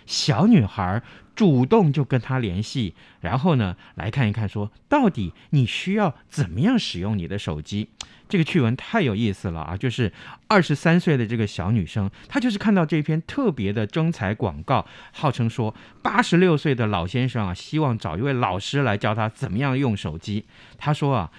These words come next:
她在十三岁的时候就已经拿到了人生当中的第一只手机了。那对于这个智慧型手机的使用，那年轻人来讲，那真是炉火纯青啊。所以呢，如果有人可以帮助别人怎么样，呃，使用他们的手机，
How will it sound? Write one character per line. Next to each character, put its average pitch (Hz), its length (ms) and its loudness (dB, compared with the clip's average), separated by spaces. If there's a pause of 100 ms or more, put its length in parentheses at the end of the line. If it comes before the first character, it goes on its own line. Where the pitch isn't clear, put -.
(180)
她 - 160 -4
在 170 140 2
十 - 200 -6
三 165 240 0
岁 165 200 0
的 104 100 -2
时 117 140 -4
候 101 100 0
就 156 180 -2
已 120 60 0
经 131 220 -2
拿 104 160 -2
到 139 140 0
了 107 120 -2
人 101 240 -2
生 185 220 -2
当 170 160 2
中 175 160 -2
的 156 100 0
第 208 200 -10 (100)
一 220 160 0
只 214 240 -2
手 85 280 -4
机 107 220 -4
了。 104 160 -4 (240)
那 131 100 -2
对 147 220 0
于 110 160 0
这 131 80 -6
个 110 180 -2 (300)
智 302 180 2
慧 196 160 4
型 139 200 0
手 104 160 -2
机 113 120 -8
的 117 120 -2
使 - 160 -6
用， 95 180 -4 (240)
那 185 80 0
年 120 220 4
轻 151 180 0
人 113 140 0
来 101 120 -2
讲， 95 200 -8
那 113 120 -8
真 190 200 2
是 156 160 2
炉 113 340 2
火 113 180 0
纯 98 300 -4
青 104 260 -2
啊。 87 160 -6 (220)
所 - 160 0
以 196 120 4
呢， 104 180 2 (240)
如 233 160 2
果 220 100 6
有 120 160 4
人 104 140 0
可 151 120 -4
以 113 200 0 (240)
帮 240 180 6
助 226 140 2
别 117 160 0
人 110 200 0
怎 - 220 -2
么 117 80 2
样， 165 240 2 (320)
呃， 113 140 -2
使 - 340 -2
用 180 180 4
他 165 120 2
们 151 100 2
的 127 100 2
手 87 240 -4
机， 120 280 -6